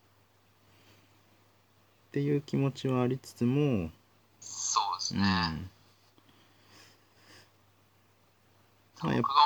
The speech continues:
Speaker 2: 思うには、
Speaker 1: うん。
Speaker 2: きょ-、その、教育って、
Speaker 1: うんうん。うん。
Speaker 2: 一-、一番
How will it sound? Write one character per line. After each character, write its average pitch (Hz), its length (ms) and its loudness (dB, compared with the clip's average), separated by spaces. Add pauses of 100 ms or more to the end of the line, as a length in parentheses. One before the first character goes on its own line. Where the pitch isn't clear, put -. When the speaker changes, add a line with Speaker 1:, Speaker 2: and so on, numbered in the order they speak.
Speaker 2:
思 156 100 8
う - 20 2
に 87 100 2
は、 95 340 10
Speaker 1:
う - 40 -20
ん。 - 40 -20
Speaker 2:
き - 100 -4
ょ-、 960 40 -2 (880)
そ - 100 -12
の、 98 140 -8 (100)
教 - 140 -6 (260)
育 - 40 -8
っ 107 80 0 (300)
て、 98 80 -4 (280)
Speaker 1:
う - 20 -10
ん 92 40 -2
う - 20 0
ん。 90 40 0
う 85 40 -2
ん。 78 140 -6 (880)
Speaker 2:
一-、 - 280 0 (140)
一 - 300 0
番 220 260 6